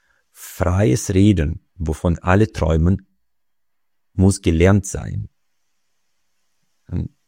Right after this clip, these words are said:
können Sie ein paar Tipps geben, wie man frei redet, wie man sich darauf vorbereitet? Ich habe gelernt, dass man, äh, die ersten Passagen und die letzten Passagen einfach auswendig lernen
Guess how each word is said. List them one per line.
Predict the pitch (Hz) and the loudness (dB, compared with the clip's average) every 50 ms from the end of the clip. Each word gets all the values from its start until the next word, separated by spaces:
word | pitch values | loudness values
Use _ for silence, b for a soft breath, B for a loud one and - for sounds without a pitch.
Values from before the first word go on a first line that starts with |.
| _ _ _ _ - | _ _ _ _ -2
können | - 98 95 107 | 2 4 4 4
Sie | 104 113 104 - | 4 2 0 0
ein | - 101 92 | 0 -2 -2
paar | - 104 - | -2 -4 -2
Tipps | - 117 110 - - | -2 -6 -6 -6 -6
geben, | - 120 113 - 117 113 95 87 | -6 -6 -4 -2 -4 -4 -4 -2
wie | 95 98 107 | -2 -2 -2
man | 113 117 117 117 117 117 - - _ _ _ _ _ _ _ _ | 0 0 0 0 -2 -2 -6 -8 _ _ _ _ _ _ _ _
frei | - - - - - - 92 104 101 92 | -20 -20 -8 -4 -2 0 2 2 2 2
redet, | 80 82 87 101 110 139 156 - - - - | 2 0 0 0 -2 -2 -6 -6 -10 -16 -10
wie | - 92 85 82 92 95 | -8 -6 -4 0 0 2
man | 101 101 92 | 2 2 0
sich | 85 - 90 - | -2 -4 -6 -6
darauf | 90 82 80 87 85 - | -6 -2 -2 -2 -2 -2
vorbereitet? | - - 92 92 98 107 104 107 113 120 - - - - - - | -4 -6 -6 -4 -4 -4 -4 -2 -4 -4 -6 -8 -12 -12 -12 -16
Ich | - - 98 | -8 -4 -4
habe | 87 87 85 | -2 -2 -2
gelernt, | 82 85 82 85 90 85 80 | -4 -2 -2 -2 -2 -2 -4
dass | 82 - - | -6 -6 -4
man, | 80 82 80 - - _ _ _ _ _ _ _ _ _ | -4 -4 -4 -6 -10 _ _ _ _ _ _ _ _ _
äh, | 92 90 87 85 | -4 -2 -2 -2
die | 78 82 87 73 - - | -2 -4 -6 -6 -4 0
ersten | 90 92 101 - - - 110 110 110 107 107 107 - - - _ _ _ | 0 0 0 -2 -6 -6 -4 -2 0 0 0 -2 -4 -6 -10 _ _ _
Passagen | - 95 87 - - 104 95 98 101 - 95 92 | -8 -8 -6 -4 -2 0 2 2 0 0 0 -2
und | 90 80 80 | -2 -2 -2
die | 80 | -2
letzten | 80 85 92 - - 98 | -4 -4 -4 -4 -6 -6
Passagen | - 101 87 - 92 87 85 | -4 -4 -4 -4 -4 -4 -4
einfach | 85 87 - - 80 - - | -4 -4 -6 -8 -10 -8 -6
auswendig | - 101 113 - - - 90 80 80 71 - 64 - 73 | -4 -4 -4 -4 -8 -10 -8 -6 -6 -6 -6 -10 -10 -10
lernen | 78 80 82 78 71 73 78 76 76 | -10 -8 -8 -8 -8 -8 -8 -10 -12